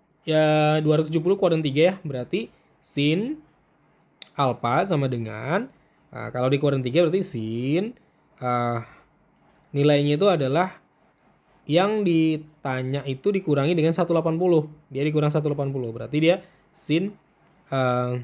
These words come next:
sembilan puluh. Gitu dia caranya. Oke? Nah, kuadran tiga berarti, eh, negatif ya untuk sinnya. Berarti ini negatif. Nah, kita tandai negatif. Nah, sin sembilan puluh berapa? Nah, itu kan ada hafalnya lagi ya.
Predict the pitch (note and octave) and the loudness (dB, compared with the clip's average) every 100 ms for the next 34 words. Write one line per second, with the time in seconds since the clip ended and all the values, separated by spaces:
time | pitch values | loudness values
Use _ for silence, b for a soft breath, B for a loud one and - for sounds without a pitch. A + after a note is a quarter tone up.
0 | B2 _ - C3+ C3 C#3 F#3+ B3+ _ B2 | -12 _ -6 -2 0 2 0 -4 _ -8
1 | A#2 G2+ G#2 A2+ B2 C#3 C3 C3 A#2+ A2+ | -6 -6 -8 -8 -2 0 0 0 -2 -4
2 | G2+ - - D3+ B3 - _ b b b | -10 -12 0 0 0 -6 _ b b b
3 | b b D3 C#3 - - - E3 E3+ E3 | b b 0 0 -4 -14 0 4 4 2
4 | D#3 E3 E3+ F3 F3 E3 C#3+ F3+ F3 D3+ | 2 2 2 0 -2 -2 0 2 2 0
5 | C3+ B2+ E3 F#3+ F#3+ E3+ - _ - C3+ | -6 -4 0 0 0 -4 -10 _ -6 -2
6 | C3 B2+ B2+ B2+ C3 F3 E3+ C#3+ C3+ D3 | 0 -2 -2 -2 -2 -2 0 0 0 -8
7 | C3 B2+ - C3+ A#2+ A2 A#2+ C3+ D#3 E3+ | -8 -6 -4 -2 -4 -8 -8 -2 -2 -2
8 | - C3 B2 - A#2 - _ _ _ _ | -6 -8 -8 -10 -14 -16 _ _ _ _
9 | - A2+ A2 A#2 A#2 B2 A#2+ A2+ G#2 - | -16 -12 -10 -8 -6 -4 -4 -4 -4 0
10 | G3 B B B - D#3+ D#3+ F#3 F#3+ F#3 | -2 B B B -2 0 2 2 2 0
11 | G3 C4 B3+ B3+ A3 F3+ A#2+ A2+ E3+ F#3 | 2 2 2 2 0 -2 -4 -6 -4 -2
12 | D#3 C#3+ C3 C3 B2+ C3+ E3+ C#3 B2 | 0 0 0 -2 -2 -2 0 0 -2